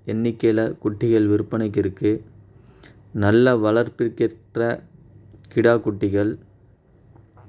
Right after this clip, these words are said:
விரை முதலுக்கும் கிடா குட்டிகள் இருக்கு.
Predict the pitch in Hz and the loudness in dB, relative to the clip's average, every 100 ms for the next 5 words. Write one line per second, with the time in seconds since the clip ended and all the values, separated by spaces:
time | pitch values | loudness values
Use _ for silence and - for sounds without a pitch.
0 | - - - - - - - - - - | -20 -20 -20 -20 -20 -20 -20 -20 -20 -20
1 | - - - - - 110 120 139 131 127 | -20 -20 -20 -20 0 6 6 6 2 4
2 | 127 127 127 123 - _ _ _ _ _ | 2 2 -2 -2 -8 _ _ _ _ _
3 | _ _ _ - - 120 117 110 101 107 | _ _ _ -6 2 2 2 -2 -2 0
4 | 101 101 95 95 101 107 | 2 0 -2 -2 -2 -2